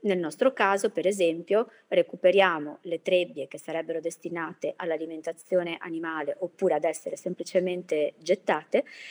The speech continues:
e attraverso un processo brevettato le reintroduciamo nell'alimentazione umana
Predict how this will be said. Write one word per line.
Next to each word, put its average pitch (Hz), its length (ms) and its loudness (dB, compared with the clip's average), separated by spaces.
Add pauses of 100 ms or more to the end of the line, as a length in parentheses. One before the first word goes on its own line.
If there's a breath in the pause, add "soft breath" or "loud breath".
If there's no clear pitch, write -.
(300 loud breath)
e 320 120 10
attraverso 202 840 2
un 170 120 -8
processo 170 680 -6
brevettato 202 880 -4 (300)
le 302 220 0
reintroduciamo 202 1080 -6
nell'alimentazione 180 880 -6
umana 151 460 -10